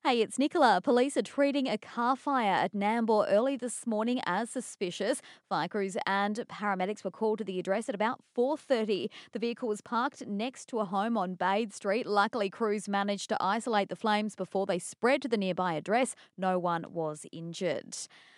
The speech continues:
A prison officer at Woodford Correctional Centre has been suspended over allegations of being derelict in their duty. Queensland Corrective Services says the department is committed to the highest standards of conduct, transparency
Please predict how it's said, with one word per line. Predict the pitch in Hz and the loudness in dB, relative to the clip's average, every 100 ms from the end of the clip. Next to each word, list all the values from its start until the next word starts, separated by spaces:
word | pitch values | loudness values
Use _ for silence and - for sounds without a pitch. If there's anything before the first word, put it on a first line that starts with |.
| - - | -12 -8
A | 220 | -8
prison | - 247 233 254 247 | -2 -2 0 0 0
officer | - 208 254 214 220 | 2 2 0 0 2
at | 160 175 | 2 2
Woodford | 202 240 - 208 | 0 2 0 -2
Correctional | - 208 226 254 226 | 0 -2 -2 -2 -2
Centre | - - 226 240 240 190 | -4 -4 -2 0 0 2
has | 208 185 | 0 -2
been | 220 269 | -2 -2
suspended | 254 202 - 214 240 262 240 175 | -4 -8 -6 -2 0 2 2 2
over | 80 175 | 0 0
allegations | 120 170 170 170 180 208 185 | 0 -2 0 -2 -2 -4 -2
of | 185 165 | -4 -2
being | 190 196 185 | -2 -2 0
derelict | 185 196 220 202 - - | 2 4 4 2 -2 -10
in | - | -6
their | 190 165 | -6 -6
duty. | - 208 220 185 247 - - | -4 -2 0 0 0 -4 -12
Queensland | - 180 175 175 165 | -6 -6 -4 -4 -2
Corrective | 190 190 175 | -2 -2 -4
Services | - 220 226 220 185 | -2 -2 0 0 0
says | 214 208 | 0 0
the | 185 | -2
department | 185 240 254 220 202 | 0 2 2 0 -2
is | - 208 - | -4 -4 -4
committed | 302 311 320 226 160 | -4 0 2 2 2
to | 208 | -4
the | 180 | -8
highest | - 190 175 180 | -2 -2 0 -2
standards | - - 180 165 202 214 | -6 -4 -2 -2 -2 -4
of | 190 | -6
conduct, | - 185 170 170 202 - | -4 -4 2 2 2 -4
transparency | - 185 202 226 226 202 196 220 214 | -8 -4 -4 -2 0 0 -2 -2 -2